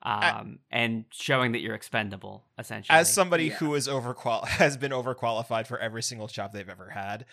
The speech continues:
Speaker 1: um, it leads to a lot of just dissatisfaction. And when I say that I'm overqualified,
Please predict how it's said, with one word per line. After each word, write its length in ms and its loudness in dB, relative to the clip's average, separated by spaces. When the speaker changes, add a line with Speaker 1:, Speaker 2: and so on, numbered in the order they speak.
Speaker 1:
um, 680 4
it 160 4
leads 240 -2
to 160 -2
a 20 2
lot 240 2
of 80 -4
just 220 -8
dissatisfaction. 800 -8
And 180 4
when 160 4
I 60 8
say 160 2
that 120 2
I'm 100 2
overqualified, 760 0